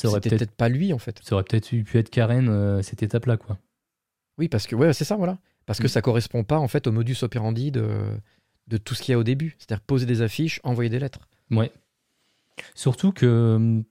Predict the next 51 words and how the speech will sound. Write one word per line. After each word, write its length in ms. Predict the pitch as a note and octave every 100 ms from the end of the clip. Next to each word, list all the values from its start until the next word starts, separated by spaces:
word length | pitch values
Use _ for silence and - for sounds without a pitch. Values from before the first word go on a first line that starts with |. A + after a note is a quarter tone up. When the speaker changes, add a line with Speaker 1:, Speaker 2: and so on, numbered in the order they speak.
| _ _ _ _ -
Speaker 1:
pendant 240 | B2 A#2+
qu'il 160 | C3+ A#2+
était 120 | A2
en 60 | G#2+
prison, 460 | - B2 D#3 F3+
du 140 | D3+ G#2
coup, 140 | -
les 100 | A#2+
lettres, 340 | A2 B2 - G#2
euh, 120 | G2+
il 40 |
y 40 | G2
a 20 |
des 100 | G#2+
lettres 200 | A2+ -
qui 60 | G2+
ont 40 |
continué, 440 | - G#2+ A2+ C#3+ F#3 _ _ -
Speaker 2:
Mm. 100 | C3
Speaker 1:
et 80 | G#2+
certaines 360 | - B2 D3
d'entre 260 | B2+ C3 -
elles 80 | D3
étaient 140 | A2
empoisonnées. 520 | G#2 - C#3+ A#2 B2+ _ _ _ _ _ _ _ _ -
Et, 180 | A2+ G#2
euh, 520 | G2+ G2+ G2+ G2+ G2+
lui, 180 | G#2 C3
il 80 | C#3+
l'avait 180 | G2+ G2+
jamais 180 | A2+
fait, 140 | A2 G#2
tu 100 | -
vois. 140 | - _ _ _ _ _ _ _ - C3+
Speaker 2:
Ouais, 100 | D3+
c'est 80 |
ça. 240 | B2 F#3 F#3 _ -
Speaker 1:
Mm. 120 | A2 - _ _ _ _ _ _ _
Speaker 2:
Donc 160 | A2 -
c'est, 160 | A2+
c'est 180 | G2+ G#2+
pas, 320 | B2 A#2+ A#2+
c'est 120 | -
pas 100 | - A#2
forcément, 380 | A#2+ A#2 A#2+
parce 100 | A2+
que 60 | -
je 80 | -
pense 160 | C3
qu'un 100 | B2
copycat, 440 | G#2+ G#2+ A2+ C#3+